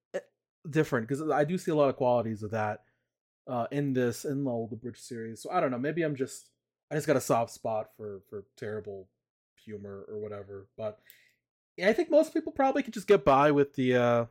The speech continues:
with watching compilation on YouTube or not. But, you know, if,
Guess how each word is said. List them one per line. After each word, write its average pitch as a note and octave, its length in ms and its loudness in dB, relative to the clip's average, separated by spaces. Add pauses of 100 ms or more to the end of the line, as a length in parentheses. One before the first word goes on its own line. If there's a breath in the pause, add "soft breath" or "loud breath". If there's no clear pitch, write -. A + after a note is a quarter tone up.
(840)
with B2 100 -12
watching B2 400 -2
compilation B2 840 -2
on A#2 100 -6
YouTube A#2+ 320 -6 (280)
or A#2+ 100 -12
not. C3+ 160 -6
But, C3+ 200 -4
you F3+ 60 0
know, F#3+ 120 8
if, E3 300 0